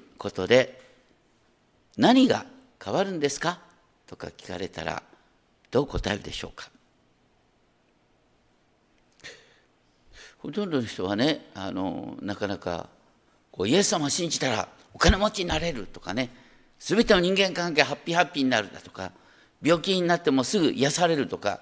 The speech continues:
あんまりそういうことを言う人はうちの教会にいないと思うんだけど。<laughs>「じゃあなんで信じるの？」って。「なんかいいことあるんでしょ？」とか言ってね。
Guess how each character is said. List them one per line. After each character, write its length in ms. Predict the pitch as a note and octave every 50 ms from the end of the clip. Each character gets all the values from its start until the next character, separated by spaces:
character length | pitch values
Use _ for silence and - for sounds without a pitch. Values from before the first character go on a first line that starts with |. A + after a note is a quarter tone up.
| - - - _ _ _ _ _ _ _ _
あ 80 | - G2+
ん 60 | A#2+
ま 80 | C#3+ D#3
り 60 | D3
そ 160 | - - C#3+
う 20 | D3
い 40 | D3+
う 60 | D3+
こ 140 | B2+ C#3+ C#3
と 80 | - A#2+
を 40 |
言 180 | G#2 G#2 G2+ G#2
う 20 |
人 220 | G2 - - F#2 F#2+
は 180 | F#2 F2+ E2+
う 80 | E2 D2
ち 160 | - - -
の 80 | G#2 G#2
教 180 | - A2+ G2
会 220 | - - - - C3+
に 120 | G#2+ F#2+
い 100 | A2 - -
な 80 | -
い 60 | B2
と 100 | - -
思 140 | - E2+ -
う 20 | -
ん 40 |
だ 80 | F#2 - -
け 100 | - -
ど。 60 | F3+ - _ - - _ _ - - - - - _ _ - - - - -
<laughs> 100 | - G#2 _ _ _ _ _ - - - - - _ _ _ - -
「じ 100 | F#2 C3
ゃ 40 | D3+
あ 20 |
な 180 | C#3 D3 F#3+ B3+
ん 60 | C4
で 100 | A#3+ F3
信 220 | - - D3 C3 A#2
じ 100 | A2 G2
る 100 | F2 D#2
の？」 180 | E2+ G2+ A#2 -
っ 20 |
て。 220 | - - - - - - - _ _ _ _ _ _ _ - -
「な 100 | C3 F3
ん 60 | E3+
か 100 | - -
い 60 | D#3
い 40 | G3
こ 120 | A3 F3
と 100 | - C3
あ 60 | C#3+
る 60 | G3+ F3+
ん 20 |
で 80 | A2+ E2+
し 100 | - G#2
ょ？」 140 | G2 B2+ -
と 140 | - - -
か 100 | - F2
言 80 | -
っ 40 | -
て 160 | _ - E2+
ね。 140 | F2 F#2+ -